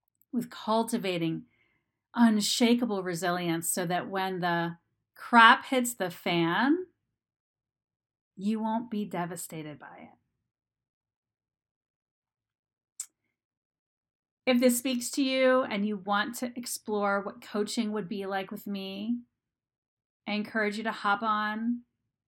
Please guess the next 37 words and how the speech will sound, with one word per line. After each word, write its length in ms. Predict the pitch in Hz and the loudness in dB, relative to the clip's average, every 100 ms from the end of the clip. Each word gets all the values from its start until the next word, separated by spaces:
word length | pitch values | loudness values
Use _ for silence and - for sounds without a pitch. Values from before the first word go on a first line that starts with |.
| - | -2
a 100 | 233 | -2
Zoom 300 | 208 208 208 | 0 -2 -2
call 300 | 214 185 185 | 0 0 0
with 160 | 208 | -4
me 420 | 196 185 202 247 | -8 -6 -2 -2
for 260 | 262 - 202 | -2 -4 -4
a 60 | 196 | -4
discovery 480 | 208 - 190 202 | -6 -4 -2 -4
call. 420 | 196 208 185 190 202 | -2 0 2 2 -2
We 140 | 226 | -6
will 100 | 226 | -8
discuss 840 | 214 226 - - 208 233 240 - - - _ _ _ _ _ - | -8 -8 -6 0 2 2 -2 -8 -12 -20 _ _ _ _ _ 4
all 300 | 254 339 339 | 10 10 8
the 80 | |
ways 380 | 247 190 165 160 | 4 4 2 -2
in 80 | 185 | -6
which 200 | 185 - | -8 -8
you 60 | 202 | -8
can 260 | 185 170 - - | -6 -8 -6 0
both 400 | 214 240 240 - _ _ _ - | 4 6 4 -2 _ _ _ -2
build 320 | 214 277 277 | 2 4 2
your 100 | 294 | -2
capacity 720 | 277 277 262 247 254 262 262 | -2 2 2 2 -4 -4 -4
and 280 | - 196 202 | -6 -4 -4
your 100 | 202 | -4
confidence 600 | - 185 170 175 165 175 | -4 -4 -4 -6 -6 -8
this 260 | 196 208 - | -10 -10 -6
year 400 | 185 175 175 - _ _ _ - | -6 -4 -6 -10 _ _ _ -10
so 140 | - | -6
that 100 | 190 | -2
you 100 | 185 | -2
can 140 | 185 190 | -4 -4
see 220 | 175 247 | -2 0
your 220 | 233 214 | 2 0
brave 420 | 208 196 190 196 | -2 -2 -2 -4
yes 340 | 190 175 180 - | -4 -6 -6 -10
dreams 800 | - 185 180 170 170 165 - | -10 -8 -6 -4 -4 -4 -8